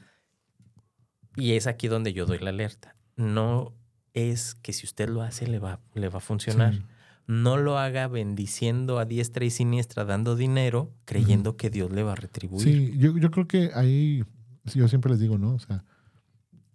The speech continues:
Speaker 2: yo creo que no debemos dar para recibir, pero si damos, recibimos.
Speaker 1: Exactamente.
Speaker 2: Sí.
Speaker 1: Porque ahí va la,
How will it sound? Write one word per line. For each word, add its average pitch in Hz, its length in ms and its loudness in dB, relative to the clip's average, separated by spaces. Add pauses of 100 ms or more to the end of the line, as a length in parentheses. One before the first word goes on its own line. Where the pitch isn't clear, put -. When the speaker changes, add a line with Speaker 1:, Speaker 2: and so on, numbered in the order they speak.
(120)
Speaker 2:
yo 123 180 4
creo 165 140 0
que 170 80 6
no 160 100 8
debemos 135 300 6
dar 127 160 4
para 131 120 4
recibir, 104 320 2 (480)
pero 113 220 8
si 110 140 6
damos, 113 260 6
recibimos. 87 480 0
Speaker 1:
Exactamente. 107 640 -4
Speaker 2:
Sí. 104 140 2 (220)
Speaker 1:
Porque 117 300 0
ahí 101 120 -2
va 104 80 -2
la, 117 400 -4